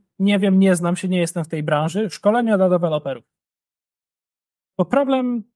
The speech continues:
nie wynika za bardzo z tego, że, y,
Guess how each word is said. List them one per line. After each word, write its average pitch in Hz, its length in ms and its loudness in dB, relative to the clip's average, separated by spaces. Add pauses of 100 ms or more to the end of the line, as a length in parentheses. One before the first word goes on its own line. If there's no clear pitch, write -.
nie 208 160 4
wynika 208 840 0 (520)
za 170 140 -2
bardzo 175 340 0
z - 120 -12
tego, 175 380 0
że, 151 500 -2 (1000)
y, 147 240 -12